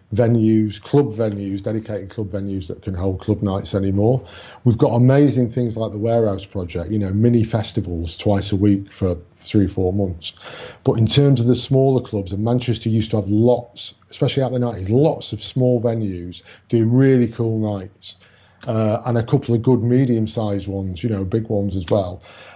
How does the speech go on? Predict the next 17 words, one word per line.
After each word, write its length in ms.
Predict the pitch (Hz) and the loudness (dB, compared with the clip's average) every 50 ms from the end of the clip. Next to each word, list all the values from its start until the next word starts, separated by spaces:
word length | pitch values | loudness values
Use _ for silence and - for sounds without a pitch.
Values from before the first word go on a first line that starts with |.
| - - | -10 -8
Uh, 120 | 127 123 - - _ - - - - | -8 -8 -8 -12 _ -20 -20 -8 -2
and 140 | 110 110 107 | 0 2 4
they've 220 | 123 123 127 117 | 6 6 6 4
almost 420 | 113 117 117 113 104 98 95 95 - | 4 2 2 2 0 -2 -4 -8 -8
vanished, 440 | - 101 104 104 92 85 - - - | -8 -6 -6 -6 -8 -8 -10 -12 -14
really. 320 | 92 92 90 87 90 90 - _ _ _ | -12 -12 -12 -14 -16 -18 -20 _ _ _
There's 160 | 113 107 95 | 0 0 2
re-, 200 | 101 113 123 127 | 4 4 4 2
there's 220 | 113 107 110 101 - | 2 0 -2 -2 -4
hardly 500 | - - 120 123 123 123 110 107 110 107 | -6 -6 -4 -2 -2 -2 0 0 0 0
any 200 | 104 104 104 98 | 0 -2 -2 -2
venues 520 | 98 107 110 110 107 104 104 95 95 - | -2 0 0 2 2 2 0 -2 -4 -6
like 180 | 90 92 95 98 | -8 -8 -8 -6
that. 260 | 104 101 98 - - | -6 -6 -6 -8 -10
So 220 | - - 113 107 | -4 0 2 2
a 40 | 110 | 4
l-, 260 | 107 110 120 120 - | 4 4 2 0 -4